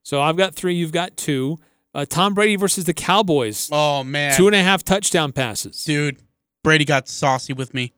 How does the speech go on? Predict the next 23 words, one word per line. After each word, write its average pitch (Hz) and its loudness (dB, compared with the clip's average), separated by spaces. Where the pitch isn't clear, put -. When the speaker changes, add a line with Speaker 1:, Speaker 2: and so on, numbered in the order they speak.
Speaker 1:
He - -8
got 143 2
four, 170 4
so 139 0
you 151 -4
took 190 0
the 165 0
over 190 2
on 151 0
that. 135 -2
You 135 -6
got 151 0
that 160 0
correct. 165 -2
So 147 -4
here 175 2
we 196 -2
go, 196 4
Ajay. 127 -2
It's - -6
three 185 -2
to 180 0
three. 147 -4